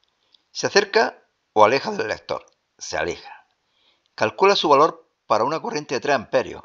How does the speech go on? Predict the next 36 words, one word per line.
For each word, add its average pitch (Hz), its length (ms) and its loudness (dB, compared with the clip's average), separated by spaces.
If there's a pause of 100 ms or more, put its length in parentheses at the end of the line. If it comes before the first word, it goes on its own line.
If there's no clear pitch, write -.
(120)
a 92 120 0
D 123 100 -4
igual 147 320 2
a 107 80 4
un 104 120 -4
metro. - 300 -20 (120)
Bueno, 120 320 -4
el - 80 -20
campo 101 240 -10
magnético 127 340 -6
ya 156 60 -2
sabéis - 200 -10
que - 80 -6
es 107 60 -4
mu 95 120 -14
su - 160 -14
cero 117 240 -2
I 120 60 -2
dos 113 140 -4
pi 147 160 0
R, 151 260 0
o - 60 -10
dos 78 120 -12
pi - 160 -14
D. 101 320 -6 (680)
Mu - 100 -20
su - 160 -16
cero 151 420 2 (2500)
I 160 400 -2 (840)
dos - 180 -6
pi - 400 -10 (260)
R, - 440 2 (160)
un 101 140 -8
metro, 170 460 -6
pues 90 140 -10
listo. - 240 -20